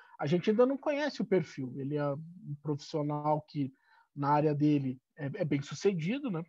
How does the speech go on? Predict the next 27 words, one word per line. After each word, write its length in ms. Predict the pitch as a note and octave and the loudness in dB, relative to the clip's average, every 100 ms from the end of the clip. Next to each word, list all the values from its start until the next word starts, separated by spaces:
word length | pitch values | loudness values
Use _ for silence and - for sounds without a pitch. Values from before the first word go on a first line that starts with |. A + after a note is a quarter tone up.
| _ | _
É 80 | D3+ | -14
um, 100 | F3 F3 - D#3+ - _ F#3 - - _ | -12 -16 -18 -20 -20 _ -20 -20 -20 _
mas 800 | D#3 C#3+ D3 D3 D3 D3+ D3+ - | -8 -6 -4 -2 2 2 0 -2
agora, 560 | - E3 D3 D3+ F3 G3 | 0 0 2 4 6 6
no 240 | F3+ F#3 | 6 4
Coritiba, 520 | G3 A3 G3 - G#3+ | 6 4 4 0 -2
ele 80 | B3 | 2
vai 100 | B3 | 2
lidar 280 | B3+ A#3 E4 | 2 2 2
com 140 | D#4+ | 0
questões 600 | B3+ A#3+ - G#3 B3+ C#4 - - - - - | -4 -4 -2 -2 -2 -4 -8 -20 -20 -20 -2
diferentes. 720 | E3 G#3 C#4 G#3 C#3+ - - | 0 8 8 8 4 -6 -10
Num 160 | C3+ | -8
clube 300 | C3+ F3+ F3 | -4 0 2
de 100 | F3 | 0
futebol, 460 | - - F3+ D#3+ F#3 | -4 -8 -2 2 2
você 240 | G#3+ - | 0 -4
precisa 360 | G#3+ A3 - A3+ | -4 -4 -2 0
lidar 280 | A3+ G#3 A3 | 2 2 2
com 100 | A#3 | 2
essas 240 | A3 C4 | -2 -6
questões 380 | - A3+ C4 C#4 | -6 -4 -4 -4
políticas, 760 | - B3 A3 C4 - C#3+ - _ _ _ - | 0 2 4 2 -4 -8 -10 _ _ _ -6
e 60 | |
muitas 380 | C#3+ G3 A#3 G3+ | 0 4 4 4
vezes 500 | F3 G#3+ A#3 B3 F#3+ | 4 2 2 -2 -2
isso 560 | G#3 B3 - C#4 B3+ | -2 -2 -2 0 0